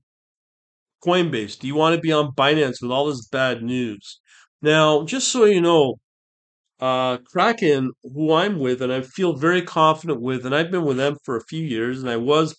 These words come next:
in parallel with Binance. I was with Binance up until, uh,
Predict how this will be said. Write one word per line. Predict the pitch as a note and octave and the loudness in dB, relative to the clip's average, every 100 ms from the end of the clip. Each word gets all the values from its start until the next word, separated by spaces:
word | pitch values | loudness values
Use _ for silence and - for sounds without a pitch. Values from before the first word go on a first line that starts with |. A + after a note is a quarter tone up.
| - | -10
in | D3+ D#3+ | -8 -6
parallel | E3 D3 C3 C3 C3 _ - _ _ - | -2 0 0 -4 -8 _ -20 _ _ -10
with | B2+ B2+ B2+ | -6 -6 -6
Binance. | C#3+ C#3+ D3+ D3 D3+ D#3 - - _ _ _ _ | -2 0 2 0 -2 -8 -16 -18 _ _ _ _
I | - | -10
was | C3 | -2
with | E3 D#3+ | -2 2
Binance | D#3 D#3+ D#3+ D#3+ | 4 4 2 0
up | B2 C#3 | -8 -6
until, | D#3 - D#3 C#3 C#3 C3+ B2+ - _ _ _ _ _ _ | -6 -2 0 0 0 -2 -6 -10 _ _ _ _ _ _
uh, | A#2 A#2 A#2 A#2 B2 A#2+ A#2+ | -14 -10 -10 -10 -10 -10 -12